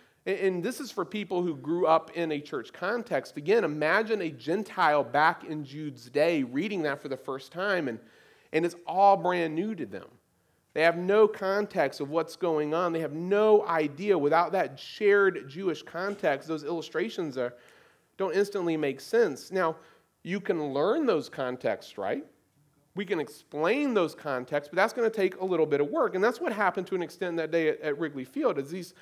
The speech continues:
folks are asking me questions about the game of baseball. I'm trying to give them a basic understanding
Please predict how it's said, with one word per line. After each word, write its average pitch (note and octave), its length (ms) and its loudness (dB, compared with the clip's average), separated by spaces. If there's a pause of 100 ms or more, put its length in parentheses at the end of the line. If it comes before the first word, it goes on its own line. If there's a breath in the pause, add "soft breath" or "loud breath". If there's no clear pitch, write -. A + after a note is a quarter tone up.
(280 loud breath)
folks B3+ 260 6
are G3+ 60 -2
asking G3+ 420 2
me E3 120 0
questions A3 480 -2
about F3 180 4
the E3 80 -8
game E3+ 260 2
of C3 180 -10
baseball. C3 760 0 (480 soft breath)
I'm G3 160 2
trying C#4 640 2
to G#3 140 -12
give E3+ 340 2
them F#3+ 180 0
a D3 80 0
basic A3+ 840 -2
understanding G3+ 1300 -2